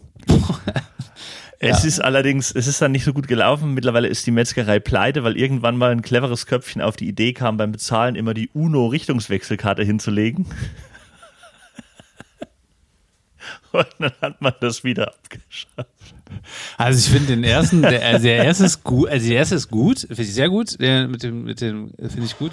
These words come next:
Speaker 1: König und Ass. Aber mit der, also da fehlt mir so ein bisschen die Logik.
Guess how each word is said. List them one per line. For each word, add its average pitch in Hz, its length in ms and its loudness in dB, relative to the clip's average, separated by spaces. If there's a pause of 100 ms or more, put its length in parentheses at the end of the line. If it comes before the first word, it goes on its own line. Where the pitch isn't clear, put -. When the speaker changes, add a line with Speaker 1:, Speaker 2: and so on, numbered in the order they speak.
(120)
Speaker 1:
König 127 260 0
und 110 120 -6
Ass. 156 180 -4 (480)
Aber 120 320 2
mit 120 180 0
der, 123 240 0
also 127 200 4 (260)
da 156 160 4
fehlt 240 360 2
mir 240 120 6
so 190 80 2
ein 196 60 2
bisschen 208 240 4
die 170 100 4
Logik. 156 580 6